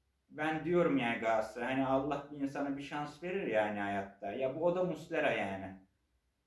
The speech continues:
Hani gerçekten şu kaleci işini ç-, Türk takımları çözemiyor yani. Hani dünyada da böyle bir sıkıntı var zaten. Hani şu kaleci olmanın o, mesela sol bek, sağ bek, tamam, onlar bir şekilde idare ediliyor ama hani bu ana şey forvetle kaleci arkadaşlar. Ben bunu size söyleyeyim.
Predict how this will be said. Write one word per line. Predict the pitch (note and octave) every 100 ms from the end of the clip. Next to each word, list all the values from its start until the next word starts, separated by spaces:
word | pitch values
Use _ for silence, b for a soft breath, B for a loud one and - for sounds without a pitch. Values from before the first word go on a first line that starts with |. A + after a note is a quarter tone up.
| _
Hani | A2 A2
gerçekten | A#2 D#3+ D#3+ C#3 - C#3+
şu | C#3 -
kaleci | D#3+ D3 C#3+ D#3
işini | D3+ D#3+ D#3+
ç-, | - - _ -
Türk | D#3+ -
takımları | D#3 D#3 D3 D3
çözemiyor | - D3+ C3+ C#3 A#2+ G2
yani. | G2 F#2+ F#2
Hani | B2 A#2 G#2+ - -
dünyada | C3+ C3 C3+ D#3
da | E3 A#2+
böyle | A#2 G2+
bir | F#2+
sıkıntı | - - G2 F#2
var | F#2 F#2
zaten. | F2+ G#2+ G#2+ F#2 F#2 _ _ _ _ _
Hani | G#2+ A#2+
şu | - G3
kaleci | G3 F3+ G3 A3+
olmanın | A3 G3+ G3 G3
o, | F#3+
mesela | D#3+ E3+ -
sol | - B3 A#3 G3
bek, | G3+
sağ | - A3 G3+ G3
bek, | - -
tamam, | G3+ F3+
onlar | F#3 G3 F#3+ F#3
bir | -
şekilde | G3 E3+ E3 F#3
idare | F3+ E3+ E3 F3
ediliyor | - E3 C3
ama | G#3 A3
hani | D#3+ C#3+ B2+ - - _ -
bu | G3+ G3+
ana | F#3+ A3 A3
şey | G#3 G3+ G#3
forvetle | G3+ F3 D#3+ - E3+
kaleci | D3+ B2 G2+ G2
arkadaşlar. | A2+ A2 - G2 F#2+ - G2
Ben | A#2 A#2 A2
bunu | A2+
size | - A#2
söyleyeyim. | - A2 G#2 G2 F#2+ -